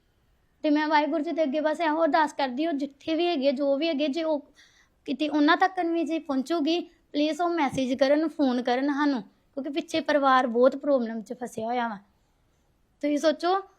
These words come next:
ਬਈ ਪੰਜ ਛੇ ਮਹੀਨਿਆਂ ਤੋਂ ਬਈ ਕੋਈ ਹਨਾ ਖਰਚਾ, ਖਰਚਾ ਵਗੈਰਾ ਵੀ ਨਹੀਂ, ਕੋਈ ਮਤਲਬ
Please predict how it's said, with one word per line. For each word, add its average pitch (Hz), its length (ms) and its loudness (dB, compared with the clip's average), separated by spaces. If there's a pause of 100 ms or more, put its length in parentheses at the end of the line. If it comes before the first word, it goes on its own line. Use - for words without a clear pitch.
(220)
ਬਈ 349 440 6 (280)
ਪੰਜ 311 320 6
ਛੇ 339 240 4
ਮਹੀਨਿਆਂ 359 440 6
ਤੋਂ 302 300 8 (460)
ਬਈ 302 200 8
ਕੋਈ 302 340 2
ਹਨਾ 294 200 2
ਖਰਚਾ, 285 600 4
ਖਰਚਾ 277 420 2
ਵਗੈਰਾ 262 400 2
ਵੀ 285 120 0
ਨਹੀਂ, 285 240 2
ਕੋਈ 277 280 4
ਮਤਲਬ 269 320 0